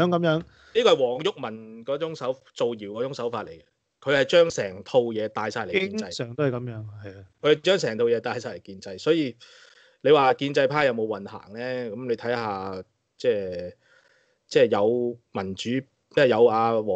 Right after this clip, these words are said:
Speaker 2: 毓民喺度嘅民主派嗰陣時有冇運行，你咪知咯。
Speaker 1: 係噉樣，面嗰陣呢，就凶神惡煞，就鬧，乜，乜人都鬧；底嗰陣呢，就散播謠言，放陰風。黃毓民就係噉嘅嗰陣。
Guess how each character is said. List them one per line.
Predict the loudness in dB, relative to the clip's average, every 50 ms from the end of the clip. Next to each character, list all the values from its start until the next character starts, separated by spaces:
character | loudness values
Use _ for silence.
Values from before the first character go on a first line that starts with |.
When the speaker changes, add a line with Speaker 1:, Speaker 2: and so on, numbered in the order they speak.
| -2 0 0
Speaker 2:
毓 | 0 0
民 | 0 -2 -8 -8 -4
喺 | 0 0 2 4
度 | 4 2 2
嘅 | 2 -2 -4
民 | -4 -8 -12 -14
主 | -10 -8 -8 -8
派 | -4 0 2 2 4 4
嗰 | 2 2 -2
陣 | -2 -4
時 | -6
有 | -10 -8
冇 | -6 -4 -4 -4 -4
運 | -6
行， | -10 -14 -14 -14
你 | -14
咪 | -14 -14
知 | -14 -12 -10 -8 -8
咯。 | -10 -10 -12 _ _ _ _ -8
Speaker 1:
係 | -4 -2
噉 | 2
樣， | 4 4 4 6
面 | 6 8 8 8 8 8
嗰 | 6 6
陣 | 8 6 6 6
呢， | 6 6
就 | 6 6 6
凶 | 6 4 2 2
神 | 0 0 0
惡 | 0 0 0 0
煞， | 2 4 4 6 6 4 2 0 _ _ _ _ _ _ -20 -20 _ _
就 | -2 0 2
鬧， | 2 2 2 2 0 -2 -6
乜， | -8 -6 -6 -6 -6
乜 | -6 -4 0 2 4
人 | 4 4 4
都 | 4 4
鬧； | 4 4 4 4 4 2 0 -2 -4 -10 _ -2
底 | 2 6 6 6 8
嗰 | 6 6
陣 | 6 6 6
呢， | 6 6 4 6 4 4
就 | 2 0 0
散 | 2 2 2 2 4
播 | 4 4 4
謠 | 4 2 0
言， | -2 -2 -4 -4 -4
放 | 0 2 4 4 4 4
陰 | 4 4 4 2 0
風。 | 2 4 4 4 4 2 -2 -8 -14 _ _ _ _ _ _ _ _ _ _ _ _ _ _ _ _ _ _ _ _ _ _ _ _ _ _ _ _ -20 -14 -10
黃 | -4 -2 0 0
毓 |
民 | 0 0
就 | 0 0
係 | 0 0
噉 | 0 0
嘅 | 0 0
嗰 | 0 0
陣。 | -2 -4 -6 -8